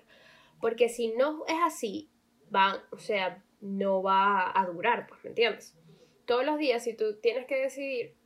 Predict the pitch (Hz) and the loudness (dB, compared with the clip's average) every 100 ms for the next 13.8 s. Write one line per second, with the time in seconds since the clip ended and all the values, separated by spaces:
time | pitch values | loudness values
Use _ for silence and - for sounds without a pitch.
0 | - 214 202 - - 269 240 220 - 214 | -4 -4 -4 -10 0 0 0 -4 -8 -8
1 | 208 196 190 185 202 208 - 294 359 - | -4 -4 -4 -2 -4 -4 -6 -8 -8 -10
2 | - - 208 202 185 185 170 - _ _ | -8 -4 -4 -4 -2 -4 -4 -14 _ _
3 | _ 196 226 233 - _ _ _ _ _ | _ -2 0 0 -4 _ _ _ _ _
4 | _ _ 214 202 208 202 202 240 254 262 | _ _ -4 0 2 2 2 0 0 2
5 | 247 233 262 233 233 - - 196 - 208 | 2 2 -2 -2 -6 -10 -10 -8 -4 -4
6 | 185 - _ _ _ _ 214 208 202 202 | -4 -8 _ _ _ _ -2 0 -2 -2
7 | 202 196 196 262 254 - _ _ _ _ | -2 -4 0 0 0 -6 _ _ _ _
8 | _ _ - 233 240 302 302 254 262 294 | _ _ 2 4 4 -6 -6 -6 -4 0
9 | 302 254 233 240 302 302 - - _ - | 2 2 0 -6 -4 -4 -4 -10 _ -6
10 | 190 190 190 208 - - _ _ - 208 | -4 0 2 0 -2 -12 _ _ -8 -6
11 | 202 214 240 - _ _ - 277 294 - | -4 -4 -4 -6 _ _ 2 4 2 -6
12 | - _ _ - _ - 254 202 - - | -20 _ _ -20 _ -4 -4 -4 0 4
13 | 240 294 330 302 262 220 226 | 6 4 2 2 2 0 -2